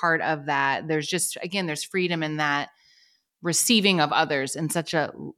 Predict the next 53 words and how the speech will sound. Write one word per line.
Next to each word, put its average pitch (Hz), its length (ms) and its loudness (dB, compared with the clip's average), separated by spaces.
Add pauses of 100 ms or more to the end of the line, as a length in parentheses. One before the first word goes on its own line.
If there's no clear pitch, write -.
way, 160 420 2
Libby, 156 220 2
like 151 160 0
you 156 80 -4
say, 160 160 -2
with 151 100 -2
love. 147 800 0
Like, 156 160 -6
I 156 140 0
feel 165 340 -6
the 156 140 -4
love, 139 560 0
and, 139 460 -6
and, 151 240 -6
and 160 200 -4
in 202 300 0
that 147 260 2
space, 143 460 -4
people - 240 -10
can 160 160 -4
truly 165 560 2
be 147 240 0
themselves, 131 760 0 (500)
and 156 120 -2
they 151 100 2
can 151 180 -2
truly 160 420 0
feel 156 300 -2
like, 143 220 0 (180)
"Hey, 240 480 -4 (100)
you 160 200 -8
can 170 160 -2
see 262 220 2
me, 143 160 4
you 151 180 0
know 190 280 2
me, 139 200 2
you 180 480 0 (380)
can 214 120 4
understand 208 380 4
what 202 80 4
I'm 196 120 4
saying." 185 520 4
I 175 140 4
don't 190 140 0
know. 175 140 2
There's 170 160 -2
just 185 140 -6
something 202 320 -4
about 170 280 0
that 160 200 0
that's 156 240 -4
just 180 260 -4